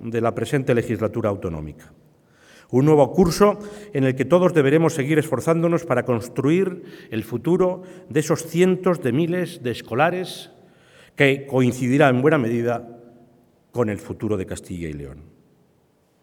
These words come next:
Afrontamos este reto con motivos para estar prudentes, razonablemente satisfechos del desempeño global alcanzado por nuestro sistema educativo,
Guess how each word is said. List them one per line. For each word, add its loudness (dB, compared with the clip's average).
Afrontamos 0
este -2
reto 2
con 2
motivos 0
para 2
estar 0
prudentes, 0
razonablemente 2
satisfechos -2
del 0
desempeño -2
global 4
alcanzado 0
por -4
nuestro -4
sistema -2
educativo, -6